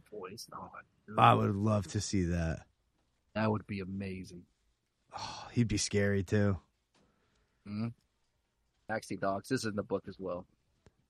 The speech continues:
Speaker 1: A little hot dog stand.
Speaker 2: Oh, yeah.
Speaker 1: Now, like, he has a friendship with her, too, now, you know? They have the bond. They, uh, they both, like, they, they're secretly talking about Eric, but not really saying his name.
Speaker 2: Oh, true. Yeah.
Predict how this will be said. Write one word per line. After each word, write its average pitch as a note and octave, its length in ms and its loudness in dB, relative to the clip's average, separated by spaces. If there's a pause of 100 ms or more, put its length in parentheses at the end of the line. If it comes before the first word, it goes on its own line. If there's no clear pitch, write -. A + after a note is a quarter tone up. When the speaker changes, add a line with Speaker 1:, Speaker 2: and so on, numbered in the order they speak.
(160)
Speaker 1:
A G2 40 -8
little F#2 140 -4
hot G2 180 -2
dog F#2+ 200 -2
stand. G2 260 -4 (400)
Speaker 2:
Oh, C3 120 10
yeah. A#2 260 6 (2000)
Speaker 1:
Now, D3 200 12
like, C#3 180 10
he E3 100 10
has B2 120 10
a G#2+ 40 -2
friendship - 380 4
with G2 120 0
her, G2+ 100 2
too, G#2 220 0
now, F#2+ 160 0
you F#2+ 100 -4
know? G2 140 -2 (120)
They G#2+ 100 2
have G2+ 100 2
the G2+ 60 -4
bond. G2+ 320 0
They, G#2 160 0
uh, G2 140 -2 (160)
they G2+ 60 -4
both, G2 220 -4 (420)
like, G2+ 80 -4
they, A2+ 220 4
they're C3 140 10
secretly C#3+ 440 8
talking C3+ 240 12
about C#3 180 12
Eric, D3 260 12 (100)
but F#2 180 2 (800)
not G2+ 140 -6
really G2+ 180 -6
saying A2 240 -4
his A2 120 -6
name. A2+ 240 -6 (680)
Speaker 2:
Oh, C3+ 180 12
true. G#2+ 440 6
Yeah. F#2+ 280 6